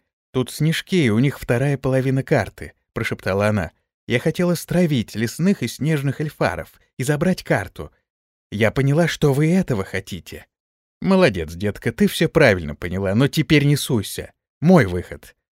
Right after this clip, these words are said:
Берта заметила краем глаза, как из-за её спины вышел лесной эльфар с луком. Он встал и спокойно выстрелил в обожжённую пламенем крону дерева, где сидел Снежок, и также почти мгновенно выпустил несколько стрел в тех,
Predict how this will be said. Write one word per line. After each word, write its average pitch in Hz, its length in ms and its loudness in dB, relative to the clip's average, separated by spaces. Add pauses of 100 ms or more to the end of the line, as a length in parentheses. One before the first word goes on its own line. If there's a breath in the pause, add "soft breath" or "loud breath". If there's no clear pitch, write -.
(560)
Берта 120 440 0
заметила 143 460 0
краем 143 320 0
глаза, 156 380 2
как 156 200 0
из-за 143 220 0
её 143 220 0
спины 156 460 0 (220)
вышел 175 440 2
лесной 151 420 -2
эльфар 127 500 -4
с - 140 -12
луком. 117 540 -4 (440)
Он 87 200 -6
встал 170 360 -2
и 156 40 -2
спокойно 175 540 0
выстрелил 151 640 0
в 113 80 2
обожжённую 143 580 2
пламенем 131 540 2
крону 113 320 0
дерева, 156 440 0 (300)
где 151 140 0
сидел 202 280 0
Снежок, 165 640 -2 (520)
и 113 140 -4
также 165 400 2
почти 107 280 -2
мгновенно 147 600 2
выпустил 170 500 -2
несколько 143 500 -2
стрел 123 380 0
в - 100 -12
тех, 185 420 -4